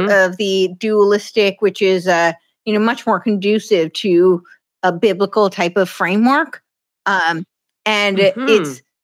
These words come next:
Speaker 2: and again, this is not a judgment on people's worldviews. This is just,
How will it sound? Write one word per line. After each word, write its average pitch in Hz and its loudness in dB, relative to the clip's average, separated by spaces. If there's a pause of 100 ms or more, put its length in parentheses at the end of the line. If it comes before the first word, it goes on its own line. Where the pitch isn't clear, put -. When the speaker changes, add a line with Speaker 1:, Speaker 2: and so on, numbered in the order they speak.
(120)
Speaker 2:
and 247 2
again, 269 0
this 262 0
is 233 0
not 240 0
a 214 0
judgment 220 0
on 190 -2
people's 190 -2
worldviews. 185 0
This 208 0
is 190 -2
just, 208 0